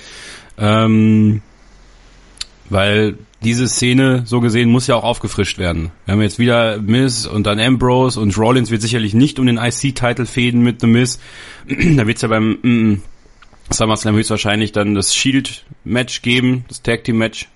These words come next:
ähm, auf irgendeine größere Weise, vielleicht ja mit Roman Reigns und Braun Strowman oder so dabei. Und, ähm, ja, dann bleibt eigentlich nur das. Und es braucht halt eine Auffrischung, das kann Jason Jordan liefern.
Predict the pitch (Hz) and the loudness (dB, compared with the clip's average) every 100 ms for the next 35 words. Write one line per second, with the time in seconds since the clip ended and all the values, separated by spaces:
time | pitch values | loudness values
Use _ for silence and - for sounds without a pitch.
0 | _ - - 98 101 98 - 101 107 104 | _ -14 -6 -2 0 0 -2 -2 0 0
1 | 98 104 101 98 101 104 - 98 98 101 | 0 -2 -2 0 0 0 -4 -2 -2 0
2 | 104 104 104 101 101 107 104 92 104 101 | 0 2 2 2 2 -2 -4 -2 0 -2
3 | - 98 107 107 104 104 104 104 104 110 | -2 -2 0 0 0 0 -2 0 -2 -2
4 | - - - - - - - 113 107 107 | -10 -20 -20 -20 -20 -20 -4 0 2 4
5 | 104 101 - - 104 104 98 98 95 - | 2 0 -4 -2 2 2 2 2 0 -4
6 | - _ _ _ _ _ _ - - - | -10 _ _ _ _ _ _ -8 -4 0
7 | 107 90 80 - _ _ - 92 92 90 | 0 -2 -6 -16 _ _ -4 -2 -2 -2
8 | 101 120 - - 98 92 - 92 90 87 | 0 0 -2 -6 -6 -6 -6 -2 0 -2
9 | - 87 98 85 101 - - 107 - 104 | -4 -4 -4 -4 -6 -4 0 0 0 -4
10 | 90 110 - 139 127 107 - 110 101 107 | -2 -4 -2 -2 0 -2 -2 -2 0 0
11 | 113 101 98 92 107 117 135 | 0 0 0 2 0 2 0